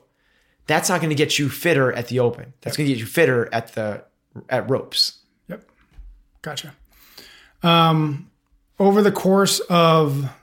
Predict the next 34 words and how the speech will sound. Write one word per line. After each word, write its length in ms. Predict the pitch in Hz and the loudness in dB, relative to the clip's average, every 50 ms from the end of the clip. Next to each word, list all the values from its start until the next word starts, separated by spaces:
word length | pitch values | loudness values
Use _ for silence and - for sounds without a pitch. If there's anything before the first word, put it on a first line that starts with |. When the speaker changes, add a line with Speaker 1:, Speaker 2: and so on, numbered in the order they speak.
| _ _ _ _ _ _ _ - | _ _ _ _ _ _ _ -2
Speaker 2:
you 80 | 160 | 0
know, 180 | 160 156 147 151 | 2 2 0 0
what 380 | 196 233 214 208 175 170 165 | -2 -6 -10 -6 -4 -2 0
is 160 | 208 185 147 160 | 0 0 -2 -2
this, 120 | 165 - | -4 -6
the 180 | - 170 160 139 | -4 -2 -2 -2
sixth 400 | - - - 170 170 - - 196 | -2 -2 -4 -4 -4 -4 -6 -2
year 140 | 196 196 | -2 0
of 60 | 196 190 | 0 0
the 100 | 202 202 | -2 -2
Open 300 | 208 196 202 226 220 208 | -2 -4 -4 -6 -6 -6
coming 220 | - 202 214 220 | -4 -4 -4 -4
up? 220 | 233 240 233 - _ _ | -4 -6 -8 -16 _ _
Sixth 280 | - - 190 190 - - | -8 -6 -6 -6 -8 -10
or 40 | |
seventh? 400 | - - 185 185 220 208 196 - - _ _ _ - | -8 -8 -6 -6 -6 -8 -10 -12 -16 _ _ _ -16
I 60 | 139 | -16
forget. 320 | - - 123 120 117 - - _ - | -16 -14 -14 -14 -14 -14 -16 _ -10
Speaker 1:
Yeah. 360 | - 107 107 107 107 104 98 98 - - | -8 -6 -4 -4 -4 -4 -6 -8 -10 -8
Speaker 2:
Doesn't 240 | - 151 135 135 135 | -6 -4 -2 -2 -2
matter. 220 | - - - 101 104 - | -2 -4 -4 -6 -6 -4
Speaker 1:
Ar-, 60 | 113 | -4
around 180 | 117 104 95 98 | -4 -4 -2 -4
there. 220 | 101 95 95 - - _ | -6 -6 -8 -12 -12 _
Speaker 2:
What, 640 | - 156 160 170 196 214 240 262 - - - _ _ _ _ _ | -6 -2 0 2 4 4 4 2 -2 -6 -14 _ _ _ _ _
where 400 | - 180 160 165 190 208 220 233 226 | -6 -4 2 4 4 6 6 6 6
have 100 | 190 185 | 6 6
you 180 | 196 196 196 | 4 4 4
seen, 720 | 190 - - 190 196 185 185 180 180 175 170 175 180 208 - - _ | 2 2 2 2 4 4 6 6 4 4 4 2 0 -2 -4 -8 _
like, 280 | 175 160 160 147 139 139 | 0 0 0 0 0 2
the 100 | 170 165 | 2 2
most 580 | 160 156 160 165 170 170 - - 151 131 113 | 4 4 4 4 2 2 0 -2 -6 -8 -4
bang 440 | - 156 151 151 151 151 151 147 147 | -2 -2 0 0 0 0 0 -2 -2
for, 340 | 143 - - 143 139 127 | -4 -4 -4 -4 -4 -4